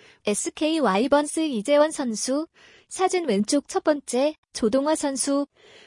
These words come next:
사진 왼쪽 두 번째, 이명기 선수가 행사에 참석했다.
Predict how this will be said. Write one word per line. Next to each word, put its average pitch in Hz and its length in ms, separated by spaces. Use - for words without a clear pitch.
사진 359 380
왼쪽 214 400
두 220 140
번째, 220 560
이명기 302 480
선수가 349 480
행사에 330 420
참석했다. 269 880